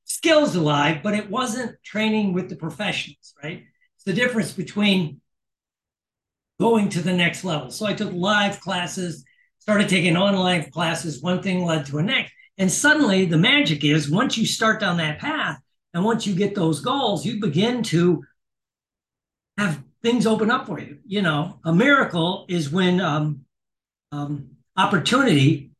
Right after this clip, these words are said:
meets preparation, right? So I was preparing for it,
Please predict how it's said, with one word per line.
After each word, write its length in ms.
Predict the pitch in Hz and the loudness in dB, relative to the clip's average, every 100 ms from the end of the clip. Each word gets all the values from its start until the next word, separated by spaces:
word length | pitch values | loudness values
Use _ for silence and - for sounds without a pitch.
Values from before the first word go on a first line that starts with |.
| - | 0
meets 220 | 202 - | 2 2
preparation, 840 | - 202 202 214 262 - 143 - _ _ _ - | 0 0 4 2 2 0 -6 -12 _ _ _ -10
right? 240 | 226 - _ - | -10 -10 _ -6
So 160 | 226 | 2
I 220 | 220 208 | 4 6
was 460 | 202 202 175 - - _ _ - | 6 4 2 -4 -14 _ _ -4
preparing 540 | 196 - 254 285 214 | -4 0 2 2 2
for 320 | 147 160 135 160 | -2 -4 -2 -2
it, 240 | - - | -4 -10